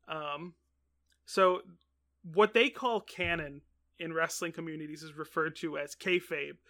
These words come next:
Um, it just basically describes the thing that we do when we watch any, uh, media where we know it's fake,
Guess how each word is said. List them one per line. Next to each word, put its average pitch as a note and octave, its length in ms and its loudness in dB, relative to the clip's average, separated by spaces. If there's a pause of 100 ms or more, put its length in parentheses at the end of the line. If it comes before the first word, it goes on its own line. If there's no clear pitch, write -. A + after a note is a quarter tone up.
(320)
Um, D3 400 -6 (540)
it E3 140 -8
just F#3 200 -2
basically F3 440 0
describes E3 720 -2 (320)
the D#3+ 260 -12
thing F#3+ 320 0
that F3 200 0
we F3 180 -6
do E3 280 0
when D#3+ 200 -6
we D#3 80 -10
watch D3+ 360 -8
any, A3+ 400 0 (120)
uh, D#3+ 280 -2
media D#3+ 480 -6 (280)
where F3+ 300 4
we F3 300 -4
know A#3+ 240 4
it's - 140 0
fake, D#3+ 420 -6